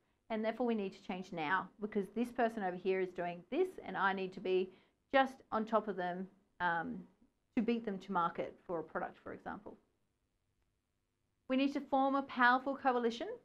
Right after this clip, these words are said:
to lead the change. So we need to find that change agent that's going to really champion what we're trying to do. We need to create and communicate a change vision. So we wanna know where we're gonna go,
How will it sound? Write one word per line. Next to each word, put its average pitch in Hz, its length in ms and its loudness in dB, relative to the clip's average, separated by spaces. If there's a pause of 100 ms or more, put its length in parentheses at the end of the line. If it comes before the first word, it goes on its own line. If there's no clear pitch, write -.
(140)
to 226 100 0
lead 220 320 0
the 214 60 -2
change. - 400 -8
So 202 80 0
we 208 100 2
need 208 300 -2
to 254 100 -6
find 208 380 2
that 190 120 -2
change 190 340 -4
agent 180 380 -2
that's - 160 -8
going 170 340 -2
to 180 160 -8
really 196 540 0 (140)
champion 185 640 -6
what - 200 -2
we're - 80 -8
trying - 240 -6
to - 80 -10
do. - 240 -12 (1300)
We 254 40 0
need 254 200 2
to 247 80 -10
create 247 460 2
and 233 140 -4
communicate 240 480 0
a 202 40 -6
change 220 380 -4
vision. 208 340 -4 (240)
So 202 80 0
we 196 100 4
wanna 202 240 0
know 196 220 0
where 220 160 2
we're 220 80 0
gonna 220 180 0
go, 220 200 4